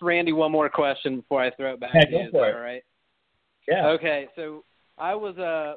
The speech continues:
Speaker 1: before the show, I was scrolling down Randy McMichael's timeline, and it didn't take me very long to stumble upon a tweet that said, uh,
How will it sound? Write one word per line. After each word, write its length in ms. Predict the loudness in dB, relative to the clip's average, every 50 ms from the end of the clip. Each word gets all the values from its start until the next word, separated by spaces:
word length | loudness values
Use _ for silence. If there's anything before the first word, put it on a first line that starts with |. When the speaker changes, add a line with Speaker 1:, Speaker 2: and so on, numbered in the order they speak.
| -12 -14
Speaker 1:
before 320 | -16 -12 -10 -8 -8 -8
the 140 | -8 -10 -12 -10 -10
show, 240 | -8 -6 -6 -4 -4
I 140 | -4 -6 -6
was 220 | -8 -10 -12 -14 -18 _ _ _ -20 -14
scrolling 360 | -8 -6 -4 -4 -4 -4 -2
down 240 | -2 -2 -2 -2 -4
Randy 260 | -4 -4 -4 -4 -6
McMichael's 600 | -8 -10 -12 -12 -12 -10 -10 -10 -10 -12 -14 -16 -18 -6 -2
timeline, 520 | 0 2 4 4 4 2 0 0 0 0 0
and 160 | 0 0 0
it 80 | 2
didn't 220 | 2 2 2 2 2 2
take 180 | 0 0 2
me 140 | 0 -4 -2
very 240 | 0 2 2 2 2
long 440 | 0 0 0 0 0 0 -2 -6 -12 _ _ _ _ _ _ _ _ _ _ -6
to 100 | -6 -6 -2
stumble 360 | -2 -2 0 0 2 2 2
upon 560 | 2 2 0 -2 0 0 0 0 -2 -4 -8 -12 _ _ _ _ _ _ _ _ -10
a 140 | -8 -8 -8 -8 -4
tweet 240 | -2 -2 -2 -2 -2
that 120 | -6 -6 -6 -10 -2 0
said, 400 | 2 4 4 4 2 0 -2 -8 _ _ _ _ _ _ -10
uh, 300 | -8 -6 -6 -6 -6